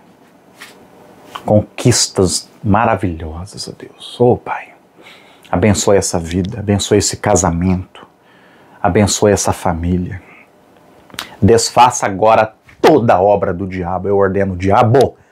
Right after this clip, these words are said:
sai do caminho dessa pessoa, em nome de Jesus. Espírito de enfermidade, sai. Pai, visita agora aqueles que estão doentes, os enfermos, e cure-os.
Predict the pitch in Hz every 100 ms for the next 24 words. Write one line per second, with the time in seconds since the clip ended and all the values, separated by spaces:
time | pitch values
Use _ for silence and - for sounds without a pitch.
0 | _ _ - - - 120 117 113 107 101
1 | 101 95 - 87 87 - 98 95 92 -
2 | _ - 117 98 87 95 101 90 90 90
3 | 87 85 95 87 - - - _ _ -
4 | - 92 - 107 104 101 98 92 - 95
5 | 92 85 90 90 85 - - - 104 101
6 | 82 - _ _ _ - - - _ -
7 | 104 101 87 107 - 92 98 98 95 101
8 | 95 - 92 - 98 98 104 98 104 90
9 | 87 98 90 90 - 98 98 92 95 104
10 | - - 120 98 - 110 104 90 95 -
11 | -